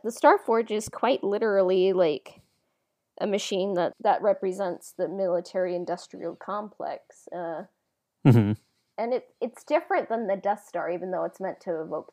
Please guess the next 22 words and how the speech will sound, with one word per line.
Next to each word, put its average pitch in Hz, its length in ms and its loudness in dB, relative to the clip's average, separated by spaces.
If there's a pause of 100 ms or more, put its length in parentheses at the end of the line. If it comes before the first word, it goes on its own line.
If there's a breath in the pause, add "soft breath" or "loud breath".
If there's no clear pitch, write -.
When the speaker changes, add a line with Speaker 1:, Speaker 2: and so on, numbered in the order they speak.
Speaker 1:
the 170 120 -2
Death - 280 -8
Star. 180 300 -6
And 185 80 -8
I'm 190 80 -8
like, 190 200 -8 (1600)
"That's, 233 380 -6
that's 240 260 -2
good, 190 500 2
you 180 160 0
know? 165 380 -2 (120)
Uh, 165 420 0
not 202 200 0
everything 202 440 0
needs 185 420 -4
to 175 240 0 (500)
be 214 140 0
a 214 60 0
Death 202 440 4
Star." 160 300 0
And, 165 240 -6
like, 180 240 -2